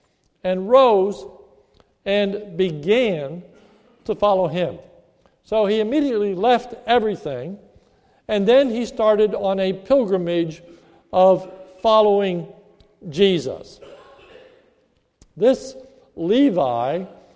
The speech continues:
or Matthew, becomes one of the twelve apostles. He is the author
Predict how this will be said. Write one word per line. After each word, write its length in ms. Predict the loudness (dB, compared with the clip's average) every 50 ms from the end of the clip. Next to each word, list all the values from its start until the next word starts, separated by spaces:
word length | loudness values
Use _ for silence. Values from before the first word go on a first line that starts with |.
| _ _ _ _ _ _
or 200 | 0 0 0 0
Matthew, 760 | 0 0 0 0 0 -2 -2 -4 -6 -6 -4 -6 -6 -10 -12 -18 -20 _ _ _ _ _ _ _ _ _ _ _ _ _ _ _
becomes 540 | -6 -6 -4 -2 -2 -2 -2 -2 -4 -8 -10 -16 -16
one 480 | -14 -8 -2 2 2 4 4 2 0 -4
of 280 | -6 -2 -2 -2 0 0
the 100 | -4 -6
twelve 760 | -6 -4 0 2 4 4 4 4 2 0 -4 -10 -18 -18 -20 -20 -20 _ _ _
apostles. 800 | -4 -4 -4 0 0 2 2 2 2 0 -8 -14 -14 -16 -20 -20 -20 _ _ _ _ _ _ _ _ _ _ _ _ _ _
He 180 | _ -2 0 2
is 180 | 2 0 0
the 240 | 0 -4 -4 -2 -4
author 640 | -4 -2 0 2 2 0 0 -4 -8 -8 -8 -10